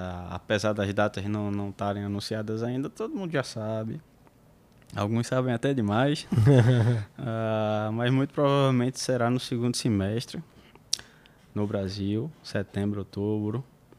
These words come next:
Speaker 1: Ah, logo
Speaker 2: E
Speaker 1: mais vocês vão ter informações e devem passar por aqui também,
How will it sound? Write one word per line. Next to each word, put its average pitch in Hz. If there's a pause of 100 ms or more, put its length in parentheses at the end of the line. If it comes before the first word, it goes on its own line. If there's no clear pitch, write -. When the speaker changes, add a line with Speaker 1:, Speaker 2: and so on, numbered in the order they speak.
(420)
Speaker 1:
Ah, 185
logo 415
Speaker 2:
E 320
Speaker 1:
mais 139
vocês -
vão 196
ter 180
informações 156 (520)
e 127 (680)
devem 196
passar 147
por 117
aqui 110
também, 107